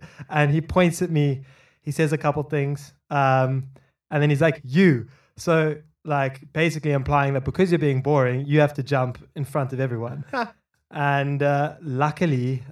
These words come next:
Speaker 1: um, his cameraman came down,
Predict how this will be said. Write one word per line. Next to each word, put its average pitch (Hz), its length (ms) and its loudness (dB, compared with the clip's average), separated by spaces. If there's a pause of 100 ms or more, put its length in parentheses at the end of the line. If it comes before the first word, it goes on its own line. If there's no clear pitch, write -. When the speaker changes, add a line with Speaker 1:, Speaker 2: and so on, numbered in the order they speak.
Speaker 1:
um, 120 680 -6
his 127 200 -8
cameraman 156 560 -4
came 123 280 -6
down, 117 520 -10